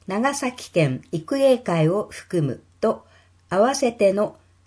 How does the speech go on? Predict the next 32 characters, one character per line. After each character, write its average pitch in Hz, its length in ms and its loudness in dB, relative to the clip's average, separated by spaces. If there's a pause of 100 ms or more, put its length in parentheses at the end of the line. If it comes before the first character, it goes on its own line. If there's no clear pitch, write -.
貸 233 320 2
与 208 180 4
も 233 260 -4 (120)
可 156 160 -2
能 143 260 0
で 123 160 -4
す。 - 300 -16 (1000)
詳 285 260 2
し - 220 -6
く 190 140 -2
は 151 280 -4 (240)
教 285 240 4
育 254 380 0
委 247 60 0
員 247 240 2
会、 135 420 -6 (400)
教 277 240 6
育 277 420 -2
総 226 220 -2
務 247 200 0
課 226 180 -2
へ 214 340 -2
お 170 80 -2
問 196 260 -2
い 196 80 0
合 180 100 -2
わ 170 100 -2
せ 151 180 -6
く 151 140 -10
だ 147 160 -6
さ 151 200 -8
い。 - 120 -10